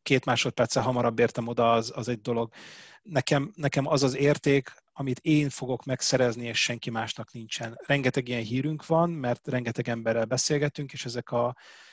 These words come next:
ezek a beszélgetések, ezek a kiszivárogtatások irányítják a, a monetáris politikát, mert ugye emberek megszellőztetnek információt, vagy, vagy csak elmondják a véleményüket, ezek közvetetten ugyan, de befolyásolják a, a vitát,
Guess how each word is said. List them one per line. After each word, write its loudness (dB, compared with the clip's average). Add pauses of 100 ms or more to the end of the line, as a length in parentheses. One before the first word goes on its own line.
(160)
ezek -4
a -8
beszélgetések, -2 (100)
ezek -12
a -14
kiszivárogtatások -2 (140)
irányítják -2
a, 0
a -10
monetáris -2
politikát, -6
mert -18
ugye -10 (260)
emberek -6
megszellőztetnek -6
információt, -10 (680)
vagy, -4
vagy -2
csak -4
elmondják -2
a -4
véleményüket, -4
ezek 0 (100)
közvetetten 0
ugyan, -4
de -2
befolyásolják -2
a, -2
a -10
vitát, 0